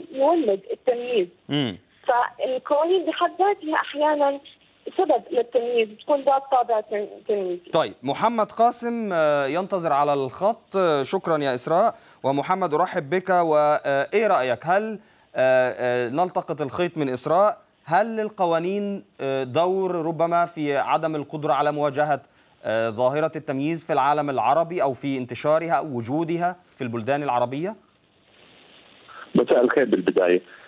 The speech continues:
Speaker 3: آه،
Speaker 2: أهلا وسهلا.
Speaker 3: أنا حابب أوجه أو أؤيد على كلام الدكتورة إنه إحنا التنشئة هي عامل أساسي أو هي الدرجة الأولى في، آه، محاربة التميز أو التمييز، سوري.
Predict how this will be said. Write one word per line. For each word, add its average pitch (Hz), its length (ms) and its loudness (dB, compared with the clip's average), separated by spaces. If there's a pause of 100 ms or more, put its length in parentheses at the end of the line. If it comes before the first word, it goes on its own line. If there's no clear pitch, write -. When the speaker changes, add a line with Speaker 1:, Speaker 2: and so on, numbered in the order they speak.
(380)
Speaker 3:
آه، 113 60 4
Speaker 2:
أهلا 113 280 6
وسهلا. 110 140 2
Speaker 3:
أنا 160 120 0
حابب 165 360 2
أوجه 135 600 2
أو 110 440 4
أؤيد 139 520 2
على 104 200 4
كلام 113 300 0
الدكتورة 143 640 2
إنه 107 200 -2
إحنا - 180 0
التنشئة 101 560 2
هي 113 200 6 (160)
عامل 117 300 2
أساسي 120 440 2
أو 107 100 4
هي 113 200 2
الدرجة 117 680 4
الأولى 135 480 4 (640)
في، 123 280 6 (180)
آه، 113 140 6
محاربة 139 580 2
التميز 110 500 2 (440)
أو 113 100 6
التمييز، 123 460 4
سوري. 87 200 2